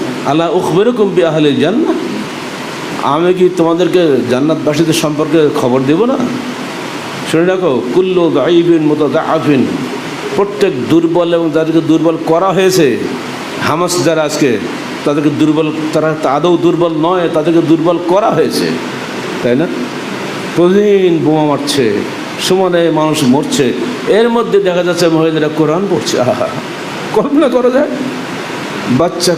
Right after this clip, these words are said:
কোলে রক্ত ঝরছে, বাবা যাচ্ছে লাশের কবর দিতে, হঠাৎ বোমা পড়ল, বাবা এবং সন্তান দুজনেই কবরে চলে গেল। কিন্তু কোরআন ছাড়ছে না মহিলারা, কোরআন পড়ছে। তা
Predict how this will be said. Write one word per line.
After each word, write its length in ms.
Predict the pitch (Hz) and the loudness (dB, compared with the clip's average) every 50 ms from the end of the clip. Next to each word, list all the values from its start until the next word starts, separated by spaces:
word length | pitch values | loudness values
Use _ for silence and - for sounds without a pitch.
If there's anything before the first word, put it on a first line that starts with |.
| 170 170 | 0 0
কোলে 380 | 160 165 165 160 147 131 - - - - - - - - - - - - | 2 2 2 2 2 0 0 -2 -4 -6 -6 -8 -8 -8 -8 -4 -2 -2
রক্ত 340 | 147 156 151 147 175 170 143 123 | -2 -2 -2 0 0 0 2 2
ঝরছে, 480 | 131 160 175 - - - - 214 180 - - - - - - - - - - 120 | 0 0 0 -2 -2 0 2 2 2 0 -2 -4 -6 -8 -8 -10 -8 -6 -2 0
বাবা 220 | 127 139 151 147 135 | 0 2 2 0 0
যাচ্ছে 360 | 135 151 151 - - 156 139 | 0 0 0 0 0 0 2
লাশের 320 | 135 131 123 127 135 135 135 | 2 0 0 0 0 0 0
কবর 180 | 135 123 127 131 | 2 2 2 2
দিতে, 240 | 123 127 131 123 113 - - - - - - - | 2 2 2 2 0 0 -2 -6 -8 -8 -6 -4
হঠাৎ 280 | 104 127 143 139 120 113 | -2 0 0 0 0 0
বোমা 220 | 123 139 143 139 139 | 0 0 0 2 2
পড়ল, 320 | 135 131 131 123 123 117 110 - - - - - - - 107 110 | 2 2 2 2 2 2 0 -2 -4 -6 -6 -6 -4 -4 -2 0
বাবা 320 | 117 120 123 131 131 127 | 0 2 2 2 2 2
এবং 300 | 127 123 117 117 117 117 | 2 2 2 2 2 0
সন্তান 540 | 113 - - 151 131 123 117 117 127 120 117 107 - | 0 0 0 2 2 2 2 2 2 0 0 0 0
দুজনেই 420 | 139 147 139 135 139 160 190 196 190 190 - | 0 2 2 2 2 2 2 2 2 0 0
কবরে 240 | 120 110 104 101 107 - - | 0 0 2 0 -2 -2 -2
চলে 200 | 113 98 95 85 | -2 0 0 0
গেল। 120 | 82 - - 82 82 - - - - - - - - - - - - | 0 -2 -2 -4 -6 -6 -8 -8 -8 -8 -8 -10 -10 -10 -10 -4 0
কিন্তু 200 | 190 196 190 180 185 | 0 0 2 0 0
কোরআন 340 | 190 185 190 202 233 247 247 | 2 2 2 2 2 0 0
ছাড়ছে 340 | 240 240 226 240 247 - 233 | 0 0 0 0 0 0 0
না 80 | 208 202 | 2 2
মহিলারা, 460 | 190 175 160 165 143 131 120 - - - - - - - - - | 2 2 2 2 2 2 0 0 -2 -6 -6 -8 -10 -6 -2 0
কোরআন 280 | 143 151 185 226 294 285 | 0 2 2 2 2 2
পড়ছে। 320 | 285 247 - - - - - - - - - - - - - - - - - - - - - - - - | 0 0 -2 -2 -4 -6 -6 -8 -10 -10 -10 -10 -10 -10 -10 -10 -10 -10 -10 -10 -10 -10 -10 -8 -6 -4
তা 60 | - | -4